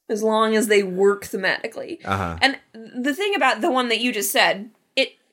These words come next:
Speaker 2: That's probably the most
Speaker 1: the
Speaker 2: thematic.
Speaker 1: most thematic of all of
Speaker 2: It's
Speaker 1: them.
Speaker 2: also diegetic,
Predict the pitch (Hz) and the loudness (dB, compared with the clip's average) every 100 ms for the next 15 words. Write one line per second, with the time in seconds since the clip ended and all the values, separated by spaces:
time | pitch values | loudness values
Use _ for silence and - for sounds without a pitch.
0 | - 127 143 - 175 165 147 135 127 127 | -6 0 0 2 0 2 2 2 4 2
1 | 233 262 262 285 294 285 - 285 269 247 | 2 2 4 4 2 0 0 0 4 4
2 | 240 233 208 208 196 143 175 175 160 143 | 4 2 2 2 2 2 2 2 0 2
3 | 123 117 117 135 98 82 | 2 2 2 0 0 -6